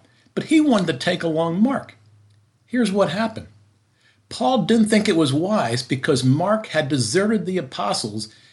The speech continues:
in Pamphylia and didn't continue in the work.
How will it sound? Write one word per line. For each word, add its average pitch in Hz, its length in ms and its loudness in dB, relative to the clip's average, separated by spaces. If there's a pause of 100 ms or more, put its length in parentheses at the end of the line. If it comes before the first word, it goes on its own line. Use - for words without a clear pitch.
(120)
in - 140 -2
Pamphylia 175 880 -2 (380)
and 180 180 0
didn't 254 240 4
continue 196 500 2
in 185 100 0
the 185 80 -2
work. 214 360 -4